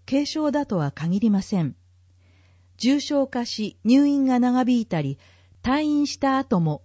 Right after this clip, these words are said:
重度の倦怠感や息切れ、味覚障害、脱毛など強い後遺症が残り、元の生活に戻れない人が多いのも事実です。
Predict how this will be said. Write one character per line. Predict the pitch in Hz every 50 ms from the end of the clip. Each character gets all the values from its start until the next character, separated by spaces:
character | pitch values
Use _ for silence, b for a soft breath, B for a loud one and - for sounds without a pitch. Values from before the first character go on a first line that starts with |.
| _ -
重 | - 240 302 330 330
度 | 240 247 214
の | 196 175 175
倦 | - 254 262 277 277
怠 | - 277 262 262 240
感 | - - 175 165 156 147
や | 143 143 - -
息 | 180 165 - - 240 233
切 | 226 226 202
れ、 | 185 180 170 b b b b b b
味 | - 202 214
覚 | - 311 311 - -
障 | - 285 285 269 247 208
害、 | 175 156 151 143 131 135 - _ _
脱 | - 196 202 - - 269
毛 | 269 262 262 262 247
な | 233 240 220 185
ど | 170 156 b b b b b b b
強 | - - 240 269 320 330
い | 285 226
後 | - - 240 262 269
遺 | 262 240
症 | - - 247 240 233
が | 226 214 208
残 | 196 190 185 - 202 185
り、 | 165 151 139 b b b b b b b b b b
元 | 226 277 320 - 320
の | 294 277 247
生 | - 240 226 240 240
活 | - 226 - - 214
に | 208 208 196
戻 | 202 208 202 277 302
れ | 311 311 285
な | 262 247 220
い | 190 175
人 | 160 - - - 190
が | 175 160 147 139 -
多 | 202 226 285 302
い | 285 254
の | 214 185 175
も | 160 143 135
事 | 135 185 190
実 | 175 190 - - 139 120
で | 131 143
す。 | - - - _